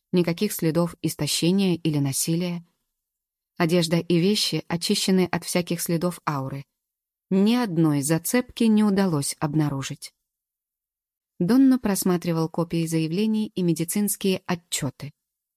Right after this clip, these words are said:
Потом рассеянно сказал сове: «Заявлений было четыре, а пропавших детей — трое. Одна дамочка, явно не в адеквате,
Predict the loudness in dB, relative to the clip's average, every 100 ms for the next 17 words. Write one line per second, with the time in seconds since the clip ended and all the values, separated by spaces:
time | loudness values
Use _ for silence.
0 | _ _ _ _ _ -6 -2 0 -2 -6
1 | -6 -4 -4 0 0 0 -2 -2 -2 -2
2 | -2 -4 -6 -10 _ _ _ _ _ _
3 | _ _ _ _ -8 -2 0 0 2 2
4 | 2 0 0 0 -2 -4 -8 -10 -4 0
5 | 2 0 -4 _ _ _ -8 -8 -6 -4
6 | -4 -2 -4 -2 -2 0 0 -2 -2 0
7 | -2 -4 _ _ _ _ _ _ _ -2
8 | 2 4 4 2 0 -2 -6 -6 -2 0
9 | 2 2 2 0 0 0 0 0 -2